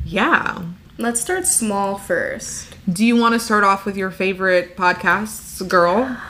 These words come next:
Speaker 2: She's not my favorite anymore. Okay, now I pre-,
Speaker 1: <laughs>
Speaker 2: now I prefer Sophia with an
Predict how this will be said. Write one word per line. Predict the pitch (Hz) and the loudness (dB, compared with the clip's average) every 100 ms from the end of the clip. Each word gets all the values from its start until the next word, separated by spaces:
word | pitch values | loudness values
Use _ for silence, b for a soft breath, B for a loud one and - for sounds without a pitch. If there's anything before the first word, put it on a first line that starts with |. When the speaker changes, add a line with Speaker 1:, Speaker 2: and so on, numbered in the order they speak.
| B | B
Speaker 2:
She's | - - 359 381 | -6 0 2 2
not | 339 370 466 | 2 2 2
my | 480 415 | 0 2
favorite | 403 466 508 440 | 2 2 2 2
anymore. | 349 285 262 214 202 | 2 4 4 2 2
Okay, | 320 311 269 | 0 2 2
now | 247 240 | 2 2
I | 339 359 | 4 2
pre-, | 294 - | 2 0
Speaker 1:
<laughs> | 269 | 2
Speaker 2:
now | 262 | 2
I | 403 466 | 4 2
prefer | 403 403 311 285 | 2 2 4 2
Sophia | 285 339 294 - 220 226 | 2 0 0 0 -2 0
with | 262 311 | 0 0
an | 392 | -2